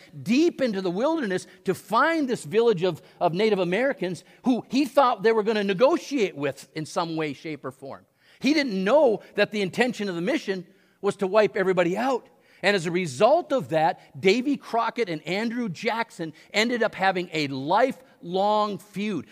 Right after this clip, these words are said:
Went all the way through Davy Crockett's years in the Senate, to the point where it literally destroyed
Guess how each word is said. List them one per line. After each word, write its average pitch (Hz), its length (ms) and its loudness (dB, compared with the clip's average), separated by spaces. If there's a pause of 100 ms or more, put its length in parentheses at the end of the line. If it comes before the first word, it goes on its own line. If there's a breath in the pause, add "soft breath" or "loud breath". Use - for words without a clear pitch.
Went 185 220 0
all 214 220 6
the 247 80 0
way 214 140 4
through 214 340 -4 (140 loud breath)
Davy 180 200 2
Crockett's 190 480 0
years 185 300 -2
in 160 80 -6
the 143 80 -6
Senate, 208 300 -4 (140)
to 202 100 0
the 190 100 0
point 240 300 0
where 196 120 0
it 185 80 -4
literally 214 380 0
destroyed 196 520 -2